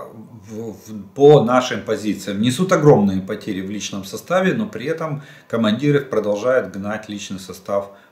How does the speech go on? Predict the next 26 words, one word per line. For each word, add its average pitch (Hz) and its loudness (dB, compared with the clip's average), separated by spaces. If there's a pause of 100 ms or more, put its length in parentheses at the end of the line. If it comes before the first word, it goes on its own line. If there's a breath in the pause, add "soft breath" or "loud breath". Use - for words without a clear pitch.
(140)
в, 92 -18
в, 98 -2
в - -20
атаке. 113 2 (280 loud breath)
Кстати, 170 4
по 175 4
потерям, 175 2
а, 143 6 (260)
подтверждает 147 2
даже, 139 0 (380 loud breath)
э, 120 -4
слова, 127 6
а, 117 -2
вот 110 -6
наши, 123 2
наши 123 0
слова 139 2
о 107 -6
том, 110 -6
что - -10
несут 110 -4
огромные 110 2
потери 95 -8
в 92 -10
личном 92 -12
составе - 0